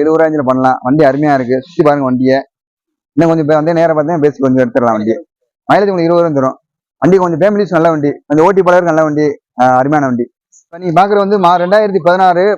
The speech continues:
Ford EcoSport Titanium. ஓனர் பாத்தீங்கன்னா உங்களுக்கு ஒரே ஓனர் தான். கிலோமீட்டர் பாத்தீங்கன்னா உங்களுக்கு ஒரு லட்சம் கிலோமீட்டர் கம்மியான சர்வீஸ் தான் இதுல.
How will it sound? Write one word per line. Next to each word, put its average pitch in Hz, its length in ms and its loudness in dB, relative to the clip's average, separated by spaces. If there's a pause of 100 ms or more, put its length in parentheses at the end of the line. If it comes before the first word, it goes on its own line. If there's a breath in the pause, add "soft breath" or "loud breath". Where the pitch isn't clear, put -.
Ford 196 240 4
EcoSport 175 480 0 (260)
Titanium. 190 640 0 (340)
ஓனர் 202 240 2
பாத்தீங்கன்னா 185 320 0
உங்களுக்கு 170 240 2
ஒரே 202 120 2 (140)
ஓனர் 170 220 0 (100)
தான். 185 140 0 (140)
கிலோமீட்டர் 202 380 0
பாத்தீங்கன்னா 190 240 0
உங்களுக்கு 175 200 2
ஒரு 175 80 0
லட்சம் 185 180 -2
கிலோமீட்டர் 185 280 0
கம்மியான 175 280 0
சர்வீஸ் 156 300 0
தான் 147 100 2
இதுல. 139 160 0